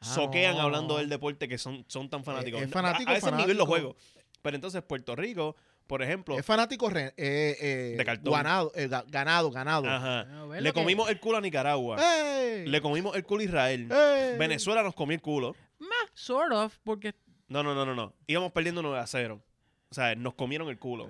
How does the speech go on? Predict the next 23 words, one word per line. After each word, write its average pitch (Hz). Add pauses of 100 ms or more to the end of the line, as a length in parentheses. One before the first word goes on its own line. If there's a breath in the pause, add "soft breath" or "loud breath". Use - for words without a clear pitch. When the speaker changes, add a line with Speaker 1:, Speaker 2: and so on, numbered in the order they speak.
Speaker 2:
O 123
sea, 143
Speaker 1:
Ajá. 131
Speaker 2:
llegamos 156
tarde 120
a 127
lo 127
último. 120
Es -
como 147
que 127 (200 loud breath)
el 143
juego 190
se -
ve 175
pegado 196
y 143
en 139
verdad 165
el 156
juego 160
no 165
estuvo, 175